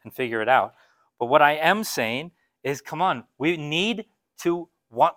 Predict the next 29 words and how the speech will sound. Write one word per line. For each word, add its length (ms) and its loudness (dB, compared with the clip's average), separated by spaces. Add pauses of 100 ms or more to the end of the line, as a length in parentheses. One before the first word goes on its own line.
this. 380 -14 (760)
We 140 -4
need 540 -4
to 120 -4
seek 480 -8
this. 380 -8 (240)
We 160 -4
need 260 -2
to 80 -2
have 240 4
this 220 2
desire 460 4
in 200 0
our 100 4
spirits 540 -4 (240)
to 80 -6
say, 260 0
I 180 10
want 200 4
to 40 0
be 140 -6
with 140 -6
him. 300 -2 (1120)
I 100 10
want 120 6
to 40 0
stand 320 0
with 160 -2
him. 300 -2